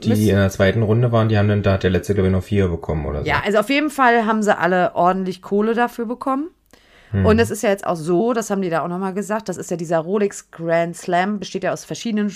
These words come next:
Speaker 2: äh, Springstationen, verschiedenen Turnieren.
Speaker 1: Mhm.
Speaker 2: Wenn er jetzt dreimal in Folge das Springen gewinnen würde, dann würde er einen Bonus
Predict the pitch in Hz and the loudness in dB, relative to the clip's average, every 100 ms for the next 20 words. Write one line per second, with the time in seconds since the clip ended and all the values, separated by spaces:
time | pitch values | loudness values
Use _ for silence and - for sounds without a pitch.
0 | - 202 190 - - 240 240 208 185 - | -6 -4 -4 -6 -6 -4 -4 -4 -6 -2
1 | 226 233 240 277 330 - 214 226 202 202 | 2 4 2 0 -2 -6 -8 -4 -4 -6
2 | 185 190 220 285 - 98 92 87 95 123 | -6 -2 -2 -2 -2 0 0 0 -2 -8
3 | - 190 208 180 190 - _ - 226 240 | -2 2 2 2 -4 -8 _ 0 4 6
4 | 226 - 190 190 - - 180 180 214 254 | 4 2 -2 -2 -4 -6 -2 2 2 4
5 | 269 - 208 - 226 233 247 202 185 185 | 2 0 -6 -2 2 2 2 0 0 -4
6 | - - 202 196 170 165 - 202 208 151 | -10 -6 -4 -4 -6 -8 -4 -2 0 -2
7 | 147 143 139 143 - _ _ _ _ _ | -4 -4 -8 -12 -18 _ _ _ _ _
8 | _ 180 180 247 220 208 208 202 180 175 | _ 0 2 4 4 4 2 2 2 2
9 | 262 339 247 147 139 - - | 4 4 4 0 -4 -10 -16